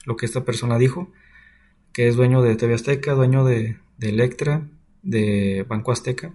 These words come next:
y de no sé qué cosas más, ¿verdad? Pero bueno, al, para, al punto, al punto de vista al final de cuentas, a mi gusto, eh, no es, sí es peligroso este virus, eh, no lo debemos de tomar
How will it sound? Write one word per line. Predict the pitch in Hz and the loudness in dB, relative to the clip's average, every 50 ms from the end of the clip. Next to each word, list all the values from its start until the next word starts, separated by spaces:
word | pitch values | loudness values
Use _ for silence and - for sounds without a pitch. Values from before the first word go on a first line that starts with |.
| - _ - | -18 _ -10
y | - 113 110 | -6 -6 -2
de | 113 107 104 101 | -2 -2 0 0
no | 107 107 110 110 | 2 2 2 2
sé | 123 | 0
qué | - 123 120 | 0 -2 -2
cosas | - 113 - 123 113 | -4 -2 -2 -2 0
más, | 110 104 98 98 - - - _ - - | 0 0 -2 -2 -6 -14 -20 _ -8 -4
¿verdad? | 110 110 120 131 131 - - - - - - - - - - - - - - | 0 2 2 2 0 -2 -10 -20 -20 -20 -20 -20 -20 -20 -20 -20 -20 -20 -10
Pero | - 120 117 117 | -4 -2 2 4
bueno, | 117 127 131 131 131 131 - - - | 4 4 4 4 0 -2 -6 -14 -12
al, | - 135 123 120 | -8 -6 -6 -4
para, | - 123 123 120 | -2 -2 0 0
al | 123 123 - | 0 -2 -2
punto, | - 143 135 139 - 143 | -2 -2 -2 -2 0 0
al | 135 131 | 0 0
punto | 139 156 151 165 | 0 0 0 0
de | 160 | 0
vista | 151 175 | 0 0
al | 165 156 | -2 0
final | 160 151 151 151 151 - - - - _ _ _ _ - | 0 2 2 2 0 -2 -8 -12 -20 _ _ _ _ -10
de | - 147 - | -8 -6 -2
cuentas, | 147 139 131 147 139 139 | -2 -2 -2 0 0 0
a | 147 131 | 2 2
mi | 131 127 | 2 2
gusto, | 131 135 131 - - 156 - - - - - - - - - _ _ _ _ _ _ _ - - - - | 2 0 -2 -2 -4 -4 -4 -4 -6 -10 -18 -20 -20 -20 -20 _ _ _ _ _ _ _ -20 -20 -20 -16
eh, | - - 135 131 127 | -8 -4 0 0 2
no | 123 123 127 127 127 131 139 143 147 147 147 147 147 147 | 2 4 4 4 4 4 4 4 2 2 2 4 4 2
es, | 143 143 139 - - - - - - _ _ _ _ _ _ _ _ | 2 0 0 -4 -6 -8 -10 -12 -14 _ _ _ _ _ _ _ _
sí | - - 147 | -8 -4 -2
es | 139 - | -2 0
peligroso | - 160 147 139 139 143 131 139 | 0 0 2 2 2 2 0 -2
este | - - 131 | -2 -2 -2
virus, | 131 143 160 185 190 190 - - - - _ - - - - _ _ _ _ - | 0 0 2 2 2 0 0 -4 -14 -20 _ -20 -20 -20 -20 _ _ _ _ -12
eh, | - 135 123 123 120 127 | -6 -4 -2 0 2 4
no | 127 131 135 | 4 4 6
lo | 139 143 143 | 6 4 4
debemos | 143 143 143 143 143 | 4 4 4 4 4
de | 147 | 2
tomar | 143 143 131 123 123 127 127 139 - - - | 2 0 -2 0 2 2 0 0 -4 -8 -14